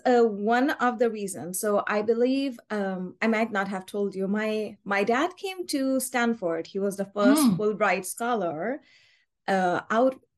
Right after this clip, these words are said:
Speaker 1: you know, from Pakistan to Stanford back in the nineteen fifties.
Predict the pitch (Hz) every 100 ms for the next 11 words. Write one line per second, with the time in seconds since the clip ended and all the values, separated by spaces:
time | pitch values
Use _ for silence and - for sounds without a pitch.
0 | _ _ 240 202 180 196 202 - _ _
1 | _ - 262 277 359 - 330 262 - 151
2 | 156 156 233 269 _ _ - 226 226 214
3 | 202 202 185 185 190 226 226 208 190 185
4 | 180 170 170 190 - 143 196 381 -